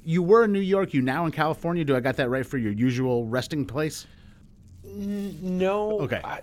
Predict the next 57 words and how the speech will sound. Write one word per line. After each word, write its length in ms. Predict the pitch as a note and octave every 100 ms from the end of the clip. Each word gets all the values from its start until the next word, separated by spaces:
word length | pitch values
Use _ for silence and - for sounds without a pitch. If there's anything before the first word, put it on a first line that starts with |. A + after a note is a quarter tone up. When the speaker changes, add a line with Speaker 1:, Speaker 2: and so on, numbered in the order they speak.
| -
Speaker 2:
I'm 280 | - - D3
somebody 400 | - F3+ F#3 F3+
who 180 | D#3 E3+
has 220 | D3 C#3+
moved 340 | D3+ D#3+ D#3+
a 80 | D#3+
lot. 280 | D3 C3+ A#2+
I'm 160 | A#2+ C3
Speaker 1:
<laughs> 0 |
Speaker 2:
back 400 | B2+ A#2+ B2 C3
in 180 | A#2
New 100 | A#2
York 360 | A2+ G#2 F#2+ F2+ -
Speaker 1:
Okay. 180 | C3+ -
Speaker 2:
now. 160 | E2+ E2 -
Yeah. 280 | G2+ F#2 E2+ - -
I 40 |
mean, 140 | C#3 C3+
I'm 200 | C3 C3
a-, 240 | D3 C#3+
as, 200 | D3+ E3 D3+
as 200 | D#3 F3
we 200 | F3 F3
speak, 380 | D3+ - E3 D3
I'm, 300 | B2+ A#2 A#2 -
I'm, 320 | A2 G#2+ G#2 - - - - -
I'm 160 | A2
in 120 | A2
Minneapolis, 720 | A2 C3 A#2 G#2+ G#2 G2+ E2+ -
but, 420 | A2+ A2 - -
uh, 320 | G#2+ G2+ G2
I, 200 | G#2+ A2+ - - -
I 100 | A#2
rest 360 | B2+ C3+ -
my 320 | C3 A2+ A2+ G#2+
head 320 | B2+ A#2+ A2
most 280 | A2+ A2+ -
nights 360 | G2+ G2+ G2+
in 380 | - G#2+ G#2+ G#2+
Brooklyn, 400 | G2+ G#2+ - G2+
New 80 | G2
York. 240 | F#2+ D#2 D2+ - - -
Speaker 1:
Got 320 | A#2+ G#2+ -
you. 100 | F#2
And 180 | F2 C3
this 160 | B2
evening, 320 | F3 F3+ F#3 E3
he's 260 | D#3 D3
at 180 | D3 B2+
Fingal's 360 | - G3 F3+ -
Cave 320 | E3+ E3+ D#3
at 80 | C3+
Metronome 520 | D3 D3+ D#3+ D#3 D3+
in 100 | A#2
downtown 420 | B2 B2+ C3 B2
Saint 260 | - A#2 G#2+
Paul, 280 | A2+ G#2+